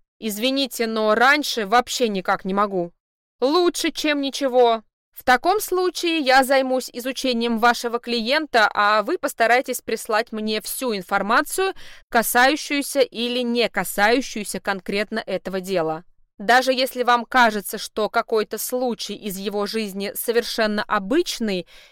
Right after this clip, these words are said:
и в нем нет ничего интересного, все равно скидывайте. В этом деле мелочей нет.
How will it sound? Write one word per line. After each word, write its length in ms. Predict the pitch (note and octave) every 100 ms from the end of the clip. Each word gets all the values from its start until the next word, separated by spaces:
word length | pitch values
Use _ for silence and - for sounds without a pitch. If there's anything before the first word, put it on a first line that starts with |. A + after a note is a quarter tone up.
| _
и 220 | A3 A#3
в 100 | G#3
нем 380 | A3+ B3 A#3 A3+
нет 240 | A#3 -
ничего 420 | G#3 - A3 G#3
интересного, 880 | - G3 - A3+ C#4+ - B3+ G#3+ F#3+ - - _
все 200 | - C4+
равно 320 | C4+ C4+ G#3+
скидывайте. 840 | - - G3 F3 E3+ - F3 D#3+ - _ -
В 120 | G3+
этом 300 | B3+ C4 B3
деле 360 | G#3 C#4+ D#4 C4
мелочей 540 | A3+ A3+ - B3+ B3+
нет. 420 | A#3+ A3 F3 -